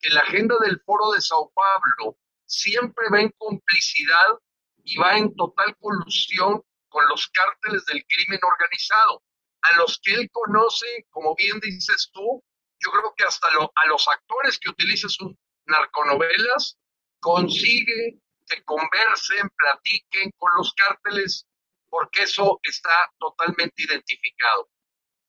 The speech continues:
Este tipo, con su retórica y verborrea, te quiere dar una idea de filósofo de la política,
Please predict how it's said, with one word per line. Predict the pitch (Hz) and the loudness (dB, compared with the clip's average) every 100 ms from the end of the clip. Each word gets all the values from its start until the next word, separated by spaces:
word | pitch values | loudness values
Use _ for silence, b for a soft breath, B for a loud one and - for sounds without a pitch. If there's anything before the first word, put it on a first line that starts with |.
| _ - | _ -8
Este | 233 - 269 | -6 -2 -2
tipo, | - - - 247 - | -2 -6 -4 -6 -4
con | 392 359 | -4 -4
su | - - | -2 0
retórica | - - - 226 240 - - 214 | 2 0 0 0 0 -2 -2 -2
y | 185 | 0
verborrea, | 165 143 151 156 156 190 190 196 220 _ _ _ _ _ - | -2 -2 -2 0 2 2 4 2 2 _ _ _ _ _ -8
te | - - | -8 -6
quiere | - 214 233 | -2 0 0
dar | 214 220 | 2 4
una | 226 190 | 4 4
idea | 185 190 208 208 | 0 0 -2 -2
de | 196 | -2
filósofo | - - - 190 - - - - | -4 -4 -2 -2 -2 -6 -4 -2
de | - | 0
la | 143 | 0
política, | - - - - - - - - 185 | -2 0 0 0 -4 -8 -8 0 0